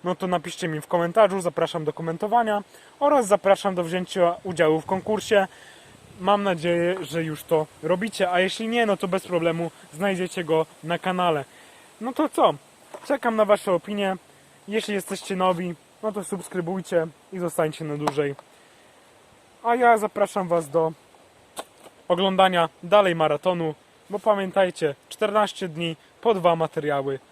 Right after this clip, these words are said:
codziennie. Trzymajcie się i do zobaczenia już jutro w kolejnym długim matale-, ma-, ma-, nie umiem mówić, materiale, albo dzisiaj o dwudziestej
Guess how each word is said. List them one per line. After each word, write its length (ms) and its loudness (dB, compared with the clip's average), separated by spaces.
codziennie. 540 -2
Trzymajcie 540 -2
się 300 0
i 80 -6
do 120 2
zobaczenia 680 0
już 280 -6
jutro 380 0
w 40 -20
kolejnym 440 2
długim 240 -6
matale-, 500 2
ma-, 240 0
ma-, 520 0
nie 160 -4
umiem 220 -4
mówić, 420 -4
materiale, 640 6
albo 500 4
dzisiaj 300 -2
o 80 6
dwudziestej 600 -2